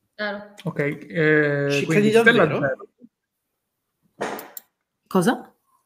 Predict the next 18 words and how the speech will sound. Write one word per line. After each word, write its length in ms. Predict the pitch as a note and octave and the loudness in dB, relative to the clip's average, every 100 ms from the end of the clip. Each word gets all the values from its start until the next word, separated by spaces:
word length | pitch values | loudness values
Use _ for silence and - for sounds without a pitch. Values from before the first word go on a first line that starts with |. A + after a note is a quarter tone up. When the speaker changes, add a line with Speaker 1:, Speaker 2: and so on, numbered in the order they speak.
| _ _ _ _ | _ _ _ _
Speaker 3:
Ci 140 | - D#3 | -12 -2
credi 200 | A3 A3 | 2 4
davvero 340 | A3 D3+ B2 | 4 2 -2
a 20 | |
questa 240 | C#3 - - | -6 -8 -10
pista, 400 | C3 - D3+ D3+ | -12 -12 -12 -10
quindi 300 | B2 A2+ A#2+ | -12 -12 -10
di 320 | A#2 A#2 A#2 | -8 -8 -8
Zoe? 400 | A2 A#2 F3+ F3 | -10 -8 -12 -12
Vol-, 240 | B2+ A#2 | -14 -12
giusto 360 | A2+ C3 C3 D3 | -12 -10 -8 -6
per 100 | C3+ | -4
capire 320 | C3+ D3 C3+ | -4 -2 -2
la 120 | C3+ | -2
tua, 140 | C3 C3 | -2 -4
l'intenzione 640 | B2+ B2+ B2+ B2+ A#2+ B2+ | -4 -8 -10 -10 -8 -8
del 100 | B2 | -8
personaggio. 760 | B2+ - A#2+ G#2 G2+ A#2 A2 | -12 -14 -14 -14 -14 -18 -20